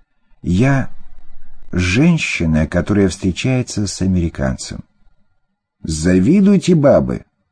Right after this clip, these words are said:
всем скопом, а то я не буду понимать, на черта мне всё это сдалось. Время.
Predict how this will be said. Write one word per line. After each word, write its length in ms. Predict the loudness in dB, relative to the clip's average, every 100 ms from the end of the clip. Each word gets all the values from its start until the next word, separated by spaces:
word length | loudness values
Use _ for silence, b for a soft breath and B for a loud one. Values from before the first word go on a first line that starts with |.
| _ _
всем 360 | -4 0 2
скопом, 640 | 2 -2 0 0 0 -4 -6 -14 _ _ _ _ -2
а 200 | 0 2
то 120 | 4
я 180 | 4 6
не 160 | 6
буду 320 | 6 4 4
понимать, 680 | 2 4 4 4 4 0 -4 -20 -20 _ -6
на 160 | 2 2
черта 560 | 4 4 4 4 4 6
мне 220 | 4 2
всё 240 | 2 0
это 160 | 2 0
сдалось. 580 | 2 2 2 0 -6 -12 -16 _ _ _ _ _ _ _ _ _ _ _ _ _ _ -18 -16 -16 -20 _
Время. 640 | -6 0 4 4 4 0